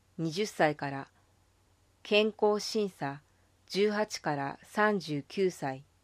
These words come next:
成人歯科、四十、五十、六十、七十歳。対象年齢や受診間隔などの詳細は、令和六年度版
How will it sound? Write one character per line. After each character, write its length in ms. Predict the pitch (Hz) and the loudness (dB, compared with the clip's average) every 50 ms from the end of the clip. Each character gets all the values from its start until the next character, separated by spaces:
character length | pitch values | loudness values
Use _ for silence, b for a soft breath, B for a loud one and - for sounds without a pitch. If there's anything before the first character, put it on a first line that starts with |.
| _ _ _ _ _ _ _ _ _ _ _ _ _ _ _ _ _ _ | _ _ _ _ _ _ _ _ _ _ _ _ _ _ _ _ _ _
成 380 | - - - - 220 214 220 214 | -18 -10 0 4 4 6 6 4
人 300 | 196 202 214 214 214 208 | 2 -2 -2 -2 -2 -2
歯 180 | - - - | -6 -10 -6
科、 220 | - 165 139 - - _ _ _ _ _ _ _ _ _ _ _ _ _ _ _ _ _ | -4 -4 -4 -4 -6 _ _ _ _ _ _ _ _ _ _ _ _ _ _ _ _ _
四 320 | 180 190 214 220 214 196 151 | 2 4 4 4 2 0 -2
十、 400 | - - 156 139 135 135 139 - _ _ _ _ _ _ _ _ _ _ | -4 -8 -8 -8 -8 -10 -12 -18 _ _ _ _ _ _ _ _ _ _
五 180 | - - 165 160 | -2 0 0 0
十、 400 | 143 - 190 196 170 147 131 - _ _ _ _ _ _ _ _ _ _ _ _ | 0 -2 0 0 0 0 -2 -6 _ _ _ _ _ _ _ _ _ _ _ _
六 300 | - 151 156 - 214 202 | -10 -10 -2 -2 -2 -2
十、 420 | 190 - 160 147 143 139 135 180 _ _ _ _ _ _ _ _ | -2 -4 -8 -8 -6 -8 -10 -14 _ _ _ _ _ _ _ _
七 300 | - 170 170 185 190 196 | -2 2 6 6 6 6
十 140 | 180 202 208 | 6 0 -6
歳。 360 | 190 - - - 139 131 143 - _ _ _ _ _ _ _ _ _ _ _ _ _ _ _ _ _ _ _ _ _ _ _ _ _ _ | -6 -8 -10 -10 -10 -10 -10 -16 _ _ _ _ _ _ _ _ _ _ _ _ _ _ _ _ _ _ _ _ _ _ _ _ _ _
対 240 | - 202 208 220 226 | 2 4 4 4 4
象 320 | - - 247 226 220 220 | 2 0 2 2 2 2
年 280 | 220 220 226 226 220 196 | 2 2 0 0 0 0
齢 240 | 170 160 151 147 139 | -2 -2 -4 -4 -6
や 260 | 139 139 139 147 - _ _ _ _ _ _ - | -8 -10 -12 -12 -14 _ _ _ _ _ _ -8
受 120 | - 160 | -6 -6
診 320 | 151 - - 214 220 214 208 | -4 0 2 2 2 2 2
間 260 | - 226 220 220 214 | 4 4 4 4 4
隔 260 | - 165 156 - 156 | 0 0 -2 -2 -2
な 140 | 156 175 185 | 0 0 0
ど 100 | 180 170 | 0 -2
の 100 | 160 151 | -2 -4
詳 300 | - - - 170 160 165 | -6 -4 -2 -2 -2 -2
細 300 | 151 - 170 160 160 156 | -2 -2 -2 -2 0 -2
は、 260 | 151 151 147 147 151 _ _ _ _ _ _ _ _ _ _ | -2 -4 -4 -6 -8 _ _ _ _ _ _ _ _ _ _
令 240 | - 202 214 220 208 | 4 6 6 6 6
和 140 | 170 156 147 | 4 2 2
六 300 | 147 143 143 - 185 185 | 0 -4 -4 -2 -2 0
年 240 | 190 190 185 185 | 2 2 2 2
度 100 | 185 185 | 2 0
版 320 | 170 170 170 165 170 165 | 0 0 0 -2 -2 -6